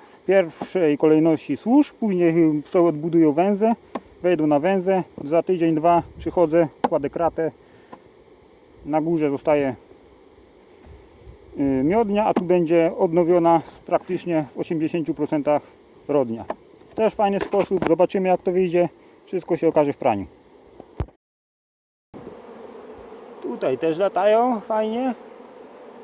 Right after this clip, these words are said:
Widać, jest ruch.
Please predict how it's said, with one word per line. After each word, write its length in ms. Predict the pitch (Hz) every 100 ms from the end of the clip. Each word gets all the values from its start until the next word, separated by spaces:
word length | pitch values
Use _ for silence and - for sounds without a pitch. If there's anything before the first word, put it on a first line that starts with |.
| - - - - - - - - - - - - - - 139
Widać, 300 | 147 143 139
jest 180 | 131
ruch. 180 | 151 156